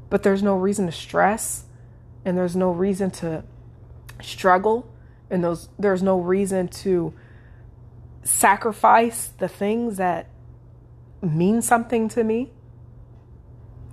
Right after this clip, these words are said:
It's unnecessary. And so, you guys, for me, that is what this season of my life of, like, living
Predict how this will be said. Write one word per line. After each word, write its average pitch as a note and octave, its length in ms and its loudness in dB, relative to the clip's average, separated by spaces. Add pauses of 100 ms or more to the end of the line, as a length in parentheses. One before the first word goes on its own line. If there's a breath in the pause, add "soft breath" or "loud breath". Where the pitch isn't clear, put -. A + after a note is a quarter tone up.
It's G3 160 2
unnecessary. G#3 880 0 (1400 loud breath)
And G3+ 160 4
so, A3+ 180 2
you A3+ 140 0
guys, G#3+ 420 2
for - 180 -4
me, A#3 560 0 (180)
that F#3 360 2
is A3 160 0
what G3+ 180 0
this G3 200 -4
season F#3+ 300 -2
of F3+ 100 -2
my D#3+ 160 0
life D#3+ 360 0
of, D3+ 180 -6
like, D3+ 220 -2
living F#3 760 0